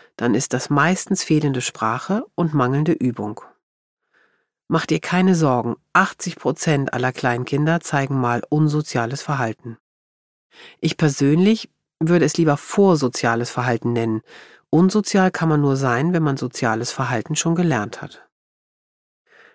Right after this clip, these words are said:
Zeig ihm immer mal wieder als Vorbild, wie man mit anderen umgeht, denn das ist schwierig zu lernen.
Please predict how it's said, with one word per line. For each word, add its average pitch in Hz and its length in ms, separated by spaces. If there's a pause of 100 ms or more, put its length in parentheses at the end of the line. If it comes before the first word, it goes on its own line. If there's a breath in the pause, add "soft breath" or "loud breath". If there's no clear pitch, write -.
(120 soft breath)
Zeig - 320
ihm 208 80
immer 233 220
mal 196 200
wieder 170 200
als - 160
Vorbild, 156 640
wie 147 100
man 135 160
mit 131 160
anderen 127 340
umgeht, 170 680
denn 139 120
das 131 200
ist - 180
schwierig 127 360
zu - 140
lernen. 110 440